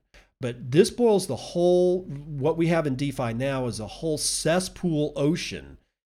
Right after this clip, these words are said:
and she can boil all that down by cutting off the input and the output,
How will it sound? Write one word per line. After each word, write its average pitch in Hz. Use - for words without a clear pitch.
and 127
she 185
can 214
boil 151
all 151
that 147
down 131
by 107
cutting 156
off -
the 113
input 165
and 110
the 117
output, 113